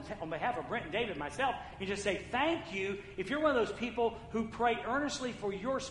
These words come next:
pastoral staff every day. Thank you so much for that. But we need to expand that and learn to pray for one another.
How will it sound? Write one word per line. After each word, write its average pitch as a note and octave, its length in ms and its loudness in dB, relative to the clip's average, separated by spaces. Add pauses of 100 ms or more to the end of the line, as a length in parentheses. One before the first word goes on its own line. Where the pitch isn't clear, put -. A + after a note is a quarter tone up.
(100)
pastoral A3+ 600 -2
staff G3+ 440 2 (260)
every G#3+ 220 0
day. E3+ 520 -2 (320)
Thank F#3+ 280 -2
you D#3+ 60 -10
so D#3 220 -6
much C#3+ 260 -6
for B2+ 120 -12
that. G#2+ 260 -12 (200)
But A#3 120 8
we C4 60 6
need E4 140 8
to D4 100 6
expand D4+ 600 4
that F3+ 380 2 (100)
and A3 240 0
learn D#4+ 420 4 (200)
to A3 100 2
pray C#4 460 0 (100)
for A3+ 100 0 (140)
one A3+ 400 0 (400)
another. E3 500 -2